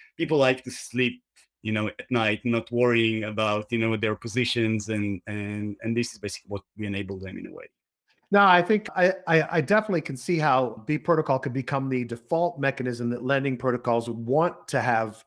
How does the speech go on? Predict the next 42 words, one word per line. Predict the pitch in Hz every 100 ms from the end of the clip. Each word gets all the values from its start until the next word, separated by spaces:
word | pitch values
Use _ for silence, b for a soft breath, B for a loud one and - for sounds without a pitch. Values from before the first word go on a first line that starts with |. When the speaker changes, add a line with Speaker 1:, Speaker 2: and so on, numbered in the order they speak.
| -
Speaker 2:
integrated, | 131 120 120 107 104
right? | 107 117 117
Because | 127 135 123 117 - B B B B _ _ _ _
it, | 185 165 - -
it | 156
makes, | 147 165 165 - - _
it | 160
makes | 156 175 175 143
it | 120
safer | - 151 175 180 180 175
for | 135
them, | 117 147 113 131 151 -
makes | 131 143 -
them | 156 160 147 -
more | 143 143
stable, | 127 - 143 139 123 127 - -
and | 135 127
allows | 123 131 135 131 - _ _
them | 120 123 120
to | 113
say | - 147 143
to | 131
the | 113
world, | 110 113 113
"Hey, | 127 117 117 _ _
you | 127
know, | 107 117 120 -
there's | 120 117
this | 127
pool | - 156 151
here." | 127 110 113 b b b b b -
It | 147 147 -
automates | 165 196 160 151
the | 139
process. | 139 151 147 117 117 - -
So | - 135 127 127
the | 123
people | 175 160 135
who | 139
want | 123 139 156 156
to | -
provide, | 131 127 127 123 120 120